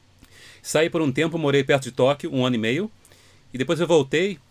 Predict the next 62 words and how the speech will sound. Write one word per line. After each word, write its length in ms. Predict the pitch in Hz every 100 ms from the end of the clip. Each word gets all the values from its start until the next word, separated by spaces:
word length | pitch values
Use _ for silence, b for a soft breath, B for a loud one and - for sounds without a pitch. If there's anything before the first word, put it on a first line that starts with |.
| -
Depois 220 | 135 147
que 40 |
eu 40 | 170
voltei 220 | 160 160
pra 120 | 151
cá, 160 | 131 147
faz 160 | 143
dez 240 | 160 175 151
anos 160 | 175
que 60 | -
eu 40 |
estou 120 | 139
na 80 | 165
mesma 180 | 160 180
cidade, 380 | 185 135 107 95
né? 80 | 139
Então, 320 | 156 160 180 B B B
somando 380 | - 160 147 156
tudo, 180 | 170 165
são 100 | 185
dezesseis 440 | 151 147 190 135
anos. 180 | 151 190
Então, 160 | 202 190
hoje 180 | 214
eu 60 | 214
gostaria 300 | 196 208 190
de 100 | 185
dar 140 | 190
um, 240 | 196 190 143 - B B B B -
uma 180 | 147 165
visão 320 | 143 151 165
minha 280 | 156 170 143
sobre 180 | 160
a 20 | 139
cidade 200 | 143 135
de 60 |
Osaka, 460 | 139 - 107 - 92 - -
que 100 | 151
eu 80 |
vejo 280 | 131 160 160
que 80 | 180
é 20 |
um 80 | 165
pouco 180 | 185 185
diferente 540 | - 170 165 165 175
de 200 | - 117
outras 420 | 156 175 135 - - b b -
províncias 500 | 147 117 147 143 151
no 80 | 151
Japão. 400 | 165 127 110 - b b b b
E, 220 | - 123 131
mais 160 | 151
especificamente, 720 | 156 151 - 170 160 165 175 -
eh, 160 | 139 -
como 320 | 196 185 175
o 80 | 147
pessoal 300 | 170 147 170
daqui 180 | 165 156
se 100 | 147
refere 300 | 143 147 135
a 60 |
Osaka 400 | - 151 180 110